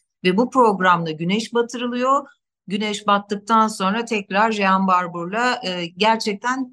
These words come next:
aslında biricik bir deneyim Mavi Sürgün izleyicisine.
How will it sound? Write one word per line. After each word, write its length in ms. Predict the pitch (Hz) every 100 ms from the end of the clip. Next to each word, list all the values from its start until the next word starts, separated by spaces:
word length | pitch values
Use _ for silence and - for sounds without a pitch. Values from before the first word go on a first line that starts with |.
| -
aslında 460 | 190 190 226 247
biricik 380 | 220 214 208 - _ _ -
bir 160 | 240 185
deneyim 300 | 190 196 180 _ _ _ _ _ -
Mavi 320 | 165 165 160
Sürgün 400 | - 151 170 190
izleyicisine. 1000 | 165 156 156 147 - - - 131 117